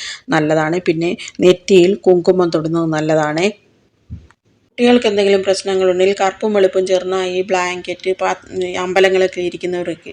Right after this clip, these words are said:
ഇല്ലേ, അവർക്കൊക്കെ കൊടുക്കുന്നത് നല്ലതാണ്. അങ്ങനെ കറുപ്പും വെളുപ്പും ചേർന്ന വസ്ത്രങ്ങൾ ദാനം ചെയ്യുന്നത് നല്ലതാണ്. പക്ഷേ കേതു പോസിറ്റീവ് ആണെങ്കിൽ ഇത് ബാധിക്കാനുള്ള സാധ്യതയുണ്ട്. അതുകൊണ്ട് ശ്രദ്ധിച്ച് വേണം ചെയ്യാൻ.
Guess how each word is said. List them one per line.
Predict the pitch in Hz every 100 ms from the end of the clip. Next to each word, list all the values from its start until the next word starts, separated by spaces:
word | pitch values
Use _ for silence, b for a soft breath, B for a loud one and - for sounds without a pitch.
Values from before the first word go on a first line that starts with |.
| -
ഇല്ലേ, | 190 160 151 B B B 165
അവർക്കൊക്കെ | 180 180 175
കൊടുക്കുന്നത് | 175 170 165 165 170
നല്ലതാണ്. | 170 160 165 160 175
അങ്ങനെ | 170 185 185
കറുപ്പും | 175 190 - 214
വെളുപ്പും | 170 160 180 180
ചേർന്ന | 170 170 170
വസ്ത്രങ്ങൾ | 170 165 - 180 170 160
ദാനം | 180 165 170 185 175
ചെയ്യുന്നത് | 160 160 160 170
നല്ലതാണ്. | 156 151 151 160 -
പക്ഷേ | - - - 196 190
കേതു | 180 175 185 196 202 254 B _
പോസിറ്റീവ് | 185 180 233 226 220 196
ആണെങ്കിൽ | 175 180 180
ഇത് | 180 202 - _ _ _ _ - - -
ബാധിക്കാനുള്ള | 180 175 185 190 185 170
സാധ്യതയുണ്ട്. | 180 180 160 156 156
അതുകൊണ്ട് | 175 185
ശ്രദ്ധിച്ച് | - 185 185 214 -
വേണം | 143 147 165
ചെയ്യാൻ. | 147 - -